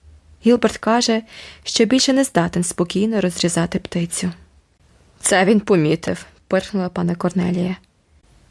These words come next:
Ми тепер не можемо поговорити за обідом. Щойно хтось промовить бодай слово, вона неодмінно осудить його. Вона постійно сварить дітей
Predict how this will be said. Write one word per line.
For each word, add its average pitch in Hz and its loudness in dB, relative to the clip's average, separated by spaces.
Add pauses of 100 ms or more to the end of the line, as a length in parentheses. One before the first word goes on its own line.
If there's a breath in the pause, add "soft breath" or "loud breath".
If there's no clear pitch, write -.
(240)
Ми 269 6
тепер 269 2
не 220 4
можемо 226 0
поговорити 233 2
за 185 -2
обідом. 185 -2 (380 soft breath)
Щойно 277 2
хтось 226 0
промовить 214 2
бодай 196 2
слово, 220 0 (320 loud breath)
вона 202 6
неодмінно 202 2
осудить - -6
його. 190 -6 (500)
Вона 240 2
постійно 277 2
сварить 226 0
дітей 196 -4